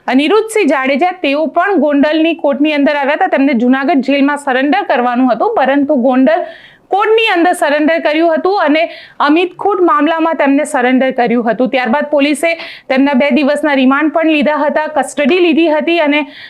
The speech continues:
અ, જુનાગઢ જેલથી તેમની કસ્ટડી લઈને અહીંયા આવવા, આવ્યા હતા અને તેમની સાથે પૂછપરછ કરી ફરીથી જુનાગઢ જેલની અંદર મોકલી દેવામાં આવ્યા હતા. હવે રાજદીપસિંહ રીબડા દ્વારા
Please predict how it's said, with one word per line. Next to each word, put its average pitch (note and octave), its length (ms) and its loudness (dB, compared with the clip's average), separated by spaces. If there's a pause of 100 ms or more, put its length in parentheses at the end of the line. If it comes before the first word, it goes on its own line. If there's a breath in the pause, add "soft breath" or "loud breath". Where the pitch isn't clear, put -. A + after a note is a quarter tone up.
અ, B3+ 220 0
જુનાગઢ D4 560 0
જેલથી F4 460 0
તેમની F#4+ 280 -2
કસ્ટડી D#4+ 440 0
લઈને D4 260 0
અહીંયા C4 280 0
આવવા, A3+ 600 -2
આવ્યા A#3 360 -2
હતા A3+ 280 -2
અને F#4 200 -2
તેમની E4+ 280 0
સાથે D4+ 240 -2
પૂછપરછ D4+ 560 -2
કરી D#4 260 -2
ફરીથી E4+ 480 -2
જુનાગઢ C4 420 0
જેલની A#3+ 340 0
અંદર C#4 300 -2
મોકલી E4 320 0
દેવામાં G#3 500 0
આવ્યા F#3+ 260 -2
હતા. - 200 -6 (460 loud breath)
હવે C4+ 240 0 (440 loud breath)
રાજદીપસિંહ C#4 560 0
રીબડા C4 300 2
દ્વારા D#4+ 300 0